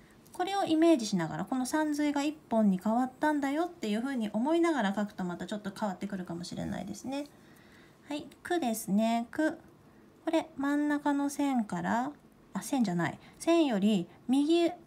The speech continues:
右側から始まります。右側から始まって、また通過して、こう戻ってきて、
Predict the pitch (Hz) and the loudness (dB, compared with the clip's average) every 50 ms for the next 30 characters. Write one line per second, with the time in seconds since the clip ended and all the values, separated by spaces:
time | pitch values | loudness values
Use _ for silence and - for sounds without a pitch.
0 | - - - - 262 277 269 302 302 277 277 254 254 240 247 226 220 226 220 214 | -20 -12 -6 -2 -2 0 2 0 0 2 2 2 2 2 2 0 0 0 0 -2
1 | 202 185 175 165 156 147 - - 180 - 226 233 240 247 262 294 294 294 285 277 | -2 -2 -4 -4 -4 -6 -10 -10 -8 -6 -4 -2 -2 0 0 0 0 0 0 0
2 | 277 277 262 269 262 247 247 247 226 233 220 - 240 233 233 226 214 220 - - | 0 -2 -2 0 0 2 2 2 0 0 0 0 2 2 2 0 -2 -4 -10 -20
3 | - - - 330 311 240 220 - - - - - - - 269 277 - 294 294 294 | -6 0 2 4 4 2 0 -4 -10 -18 -20 -18 -10 -6 -6 -4 -2 -2 -2 -2
4 | - - 277 277 277 277 269 262 247 - 254 254 - 277 247 226 226 247 254 320 | -4 -4 -2 -2 -2 0 -2 -2 -2 -4 -6 -4 0 0 2 2 2 4 4 2
5 | 339 339 - - 220 214 - - - 220 208 180 - | 2 2 0 -4 -4 -4 -4 -4 0 0 2 0 0